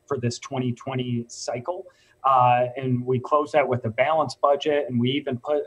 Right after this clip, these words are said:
a little bit of money away for a rainy day. And now came covid, and, uh, we're projecting a multi-million dollar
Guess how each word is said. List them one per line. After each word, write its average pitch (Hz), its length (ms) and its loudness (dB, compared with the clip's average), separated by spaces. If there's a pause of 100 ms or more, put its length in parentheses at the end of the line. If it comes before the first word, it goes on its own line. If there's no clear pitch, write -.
(120)
a 117 100 4
little 139 260 0
bit 131 160 -2
of 135 100 -2
money 135 280 0
away 135 360 2
for 127 200 -2
a - 20 -6
rainy 127 460 0
day. 131 420 0 (380)
And 120 320 6
now 135 420 2
came 127 220 0
covid, 127 580 2
and, 110 340 2 (360)
uh, 117 260 6
we're 139 140 2
projecting 127 580 0
a 113 80 2
multi-million 117 880 4
dollar 107 500 2